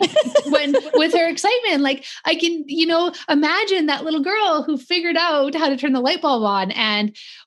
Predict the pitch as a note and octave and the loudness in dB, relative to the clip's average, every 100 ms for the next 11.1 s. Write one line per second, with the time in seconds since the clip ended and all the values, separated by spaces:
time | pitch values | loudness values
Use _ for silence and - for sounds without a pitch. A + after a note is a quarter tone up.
0 | _ - - - - - - - _ - | _ -20 -18 -18 -16 -16 -14 -18 _ -4
1 | A#3 G3+ C4+ E4+ G4+ E4+ C#4 E4+ D#4+ C4+ | 0 2 0 0 0 2 2 2 2 2
2 | C4+ C4 - B3+ C4 F3 F#3 G#3+ - A3+ | 0 -2 -2 0 2 0 -2 -4 -8 -18
3 | - - C4 B3+ C4 C#4 C4 B3 C4 C4 | -8 -2 2 2 0 0 0 0 0 0
4 | A3 F#3 G3 G3+ G#3+ - B3 G#3+ - A3 | 0 -2 -2 -4 -2 0 0 0 0 0
5 | G3+ A#3 G#3+ F3+ F3+ E3+ F3 F#3 - _ | 2 0 2 0 0 -2 -4 -8 -16 _
6 | - G3+ F#3 F#3 F3+ F3+ F3 F3 D#3 D3 | -2 0 2 2 2 0 -2 -6 -4 -4
7 | C3 - _ _ - - - C4 C#4 D4+ | -4 -10 _ _ -20 -16 -4 -2 2 0
8 | C4 C#4 C4+ - D4+ G4+ G4+ F#4+ D4+ A#3+ | 0 0 0 0 0 2 0 -2 -2 -2
9 | F3+ - - _ _ _ _ _ _ _ | -4 -12 -20 _ _ _ _ _ _ _
10 | _ _ _ _ _ G#3 G#3+ E3 B2+ - | _ _ _ _ _ 2 2 2 0 -4
11 | - | -6